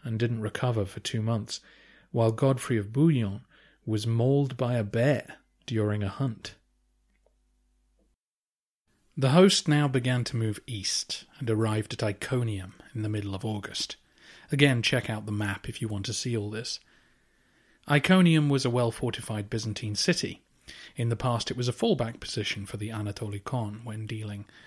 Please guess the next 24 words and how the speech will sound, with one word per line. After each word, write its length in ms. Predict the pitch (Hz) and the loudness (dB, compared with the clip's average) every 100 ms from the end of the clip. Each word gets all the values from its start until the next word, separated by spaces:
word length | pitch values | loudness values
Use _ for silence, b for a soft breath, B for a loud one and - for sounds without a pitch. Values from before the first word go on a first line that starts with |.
| B - | B -2
with 140 | 123 | 0
Arab 300 | 113 101 104 | 0 -2 -2
raids. 560 | 120 139 104 - - - _ _ _ _ B B B B B - | 0 0 -2 -6 -10 -10 _ _ _ _ B B B B B 0
Now 200 | 156 180 | 6 8
it 80 | 170 | 8
was 120 | 147 | 6
one 140 | 143 139 | 2 2
of 80 | |
the 80 | 131 | 2
Sultan's 720 | 127 - 151 151 - 98 107 | 2 4 4 4 -2 -6 -6
cities, 500 | - 107 - - - | -6 -6 -10 -8 -6
and 120 | 120 123 | -2 0
yet 420 | 120 110 - - 135 | 2 0 -2 -4 -4
the 140 | 120 | -8
Turkic 500 | - 135 131 127 - | -2 0 0 -2 -4
garrison 540 | - 131 127 120 131 | 0 2 2 2 0
had 160 | 107 117 | -2 -4
fled 560 | - 139 135 98 98 - | -2 2 4 2 -4 0
long 260 | 117 123 | 2 2
before 260 | 117 - 117 | 0 0 -2
the 100 | 104 | -2
Latins 460 | 98 95 - 101 | -4 -6 -8 -6
showed 320 | - - 104 113 | -4 -4 -6 -6
up. 280 | 120 - | -6 -10